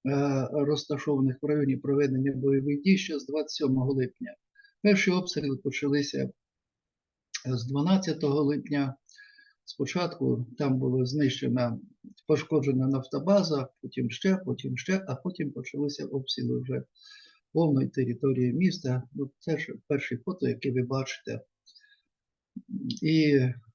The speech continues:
ці обстріли, вони продовжуються в більш широкому спектрі, е, зброї, тому що на початку це були гради, потім пішла важка артилерія. Зараз це дрони камікадзе і мінометні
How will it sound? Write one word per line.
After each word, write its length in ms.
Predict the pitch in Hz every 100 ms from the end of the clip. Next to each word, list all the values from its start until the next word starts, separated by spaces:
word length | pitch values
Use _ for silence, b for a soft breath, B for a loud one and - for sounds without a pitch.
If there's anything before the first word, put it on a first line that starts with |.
| - -
ці 180 | 202
обстріли, 520 | 196 196 - 160 160 143
вони 220 | 151 151
продовжуються 840 | 156 143 151 135 139 131 127 139
в 40 | 131
більш 580 | 139 156 196 190 - -
широкому 680 | 123 185 180 180 156 151 135
спектрі, 540 | - 170 170 - 143
е, 120 | 123 - B B B - 143 139 127 123 123 196 - - - - - -
зброї, 720 | 127 135 139 190 175 120 117 -
тому 260 | 151 147 139
що 180 | -
на 120 | 143 143
початку 500 | 160 - 190 190 139
це 180 | 160
були 280 | 147 143 143
гради, 520 | 131 139 139 127 113 117 B B B _
потім 380 | 165 175 190 156
пішла 280 | 156 - 151
важка 320 | 143 139 143
артилерія. 640 | 139 135 135 135 131 123 -
Зараз 400 | 139 165 175 -
це 100 | 156
дрони 340 | 151 156 143
камікадзе 760 | 143 135 135 165 175 160 147 147
і 160 | 170
мінометні 800 | 160 151 143 147 151 139 139 131